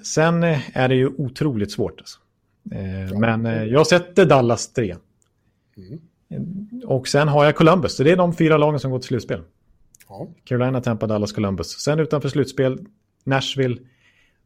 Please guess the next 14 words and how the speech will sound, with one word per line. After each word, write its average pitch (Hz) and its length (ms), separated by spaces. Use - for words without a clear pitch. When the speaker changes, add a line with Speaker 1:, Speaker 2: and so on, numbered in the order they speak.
Speaker 1:
Florida 185 400
då, 143 160
trots 151 320
att 139 100
vi 160 40
har 135 100
hypat 131 240
upp 139 180
dem, 117 180
ser 123 140
jag 110 120
nu. 101 60
Eh, 104 340
Chicago 131 720